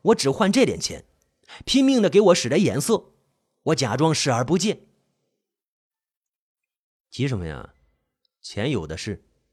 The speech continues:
我翻开包，露出整叠的现钞，挑衅道：“有本事就来全部拿去。”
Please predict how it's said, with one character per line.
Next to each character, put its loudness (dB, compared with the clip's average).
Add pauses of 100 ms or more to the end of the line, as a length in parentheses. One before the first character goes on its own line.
(380)
我 6
翻 2
开 4
包， 4 (460)
露 4
出 0
整 -2
叠 4
的 6
现 2
钞， 2 (240)
挑 -6
衅 0
道 -12 (760)
：“有 0
本 -4
事 -10
就 -4
来 -2
全 -10
部 -2
拿 -10
去。” -16